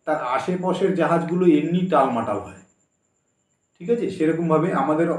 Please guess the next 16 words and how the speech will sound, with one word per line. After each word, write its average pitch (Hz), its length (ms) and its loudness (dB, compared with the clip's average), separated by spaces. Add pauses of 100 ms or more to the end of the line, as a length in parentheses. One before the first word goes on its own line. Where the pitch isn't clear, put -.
(360)
ভারতীয় 170 440 4
অর্থনীতি 190 500 4
খুব 185 200 0
একটা 180 200 0
খারাপ 170 320 2
কন্ডিশন 170 400 4
এই 170 100 4
মুহূর্তে 165 280 2
বোঝা 135 240 2
যাচ্ছে 117 320 2
না, 143 220 -10 (680)
কিন্তু 160 540 0
যদি 147 300 0
বড় 131 180 4 (140)
পতন 139 260 0
হয়, 113 280 -2